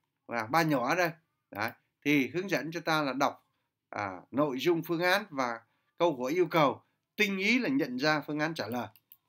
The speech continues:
Thì ở đây phương án trả lời là quy hoạch xây dựng hạ tầng thanh toán số, à, quốc gia theo hướng đồng bộ, thống nhất, dùng chung, tận dụng và khai thác có hiệu quả hạ tầng mạng lưới viễn thông để triển khai các dịch vụ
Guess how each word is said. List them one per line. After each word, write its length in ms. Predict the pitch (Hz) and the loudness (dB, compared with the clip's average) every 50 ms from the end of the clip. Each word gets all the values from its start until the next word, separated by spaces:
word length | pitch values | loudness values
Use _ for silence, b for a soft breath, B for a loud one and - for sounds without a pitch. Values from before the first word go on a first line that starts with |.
| _ _ _ _ _ _ _ _ _ _ b b b b b b _ - | _ _ _ _ _ _ _ _ _ _ b b b b b b _ -2
Thì 180 | 151 160 156 | 0 2 2
ở 80 | 147 147 | 4 4
đây 220 | 165 180 185 175 160 | 4 4 4 4 2
phương 100 | 180 170 | 0 0
án 160 | 185 202 202 | 0 0 0
trả 160 | 180 156 135 | 0 -2 0
lời 240 | 143 147 139 135 131 | 2 4 4 4 4
là 160 | 127 131 123 | 2 0 -2
quy 320 | 117 - - 185 214 214 208 | -2 -4 -4 -4 -2 -2 0
hoạch 240 | 196 190 170 139 - | 0 0 0 0 0
xây 300 | - - - 208 202 190 | -4 -2 -2 -2 -2 -2
dựng 200 | 170 170 131 123 | -4 -4 -6 -6
hạ 100 | 131 127 123 - | -8 -10 -6 -2
tầng 240 | 147 139 127 123 - | -2 -2 -2 -2 -6
thanh 160 | - 170 170 | -8 -10 -8
toán 300 | 165 175 170 185 196 196 | -4 -4 -4 -4 -4 -8
số, 520 | - - - - 170 190 214 240 247 - _ _ _ _ _ _ _ _ _ _ _ _ | -12 -12 -4 0 2 2 2 0 -4 -8 _ _ _ _ _ _ _ _ _ _ _ _
à, 240 | - 113 110 107 101 95 - | -10 -8 -8 -8 -8 -8 -8
quốc 160 | - 190 190 | -8 -8 -6
gia 360 | - 185 190 180 175 170 165 160 - _ _ - | 0 2 4 4 4 4 0 -4 -10 _ _ -2
theo 200 | 180 185 180 165 | 2 2 2 2
hướng 360 | 151 160 185 208 240 254 226 | 0 -2 -2 -2 -2 -4 2
đồng 220 | - 170 160 160 160 | 2 2 4 6 6
bộ, 340 | 170 170 156 139 - - _ | 6 6 6 4 0 -6 _
thống 160 | - 175 208 | -6 -6 0
nhất, 180 | 226 254 277 269 - b b b b b b b _ | 4 4 4 4 2 b b b b b b b _
dùng 340 | - 135 165 156 139 123 107 | -4 0 2 2 2 2 2
chung, 260 | - 208 214 202 190 - - _ | 0 0 0 0 -6 -10 -8 _
tận 240 | - 165 147 135 131 | -2 0 0 0 -2
dụng 300 | 120 156 175 139 127 120 | -2 0 -2 -2 -2 -6
và 60 | 113 - | -10 -10
khai 280 | - 156 165 165 165 156 | -6 -4 -4 -4 -4 -2
thác 220 | 170 180 202 202 - _ _ _ | -2 -2 -2 -2 -4 _ _ _
có 80 | - 196 | -6 -4
hiệu 220 | 185 147 127 117 - | -2 -2 -4 -4 -6
quả 300 | 120 107 104 110 135 147 | -8 -6 -6 -6 -8 -8
hạ 100 | 139 120 113 117 | -10 -14 -14 -6
tầng 240 | - 123 120 117 113 | -6 -4 -4 -4 -6
mạng 180 | 113 104 110 120 | -8 -8 -4 -2
lưới 140 | 135 160 180 | -2 -2 -2
viễn 180 | 165 - 113 | -2 -6 -4
thông 260 | - 151 165 185 170 - _ _ _ _ _ _ _ _ | 0 0 0 0 0 -4 _ _ _ _ _ _ _ _
để 240 | 135 135 139 139 139 139 | 0 2 2 2 2 0
triển 260 | - 143 123 113 113 | 0 -2 -2 -2 -2
khai 220 | - 160 156 156 151 | -2 0 0 0 0
các 240 | 156 175 175 175 - | -2 -4 -6 -4 -4
dịch 180 | 151 139 110 113 | -6 -6 -4 -4
vụ 280 | 139 135 127 113 - | -4 -4 -4 -6 -8